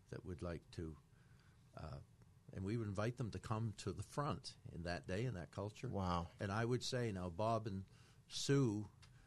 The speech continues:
Speaker 1: made a commitment of their lives to Jesus Christ." This is after they had come and knelt. They made their commitment to Jesus Christ in their home Tuesday night, and they're here today to declare their faith in Jesus Christ. And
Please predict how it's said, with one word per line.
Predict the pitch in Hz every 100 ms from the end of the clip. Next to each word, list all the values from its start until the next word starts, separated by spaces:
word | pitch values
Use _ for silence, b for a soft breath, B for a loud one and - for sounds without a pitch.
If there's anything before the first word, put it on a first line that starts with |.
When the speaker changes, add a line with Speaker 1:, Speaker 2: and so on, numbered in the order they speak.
| b -
Speaker 1:
made | 110 101
a |
commitment | - 110 120 123 117
of | 107
their | 110
lives | 110 117 123 123
to | - 80
Jesus | 104 98 92 -
Christ." | 104 82 -
This | 95
is | -
after | 98 98 -
they | 90
had | 82 -
come | 101 80
and | 76
knelt. | 76 64 - - - - B B -
They | 117 131
made | 123 107
their | 98 87
commitment | - 101 - 90
to | -
Jesus | 78 95 85 - -
Christ | 104 101 82 82
in | 78
their | 76
home | 90 87
Tuesday | - 90 78 90
night, | 92 95
and | 76
they're | 90 139 -
here | 131 135
today | 135 104 76 - 92 - - b b b b -
to | 98
declare | 85 85 120 123 117
their | 110
faith | - 95 90 -
in | 82
Jesus | - 90 85 80
Christ. | - 76 73 71 - -
And | 82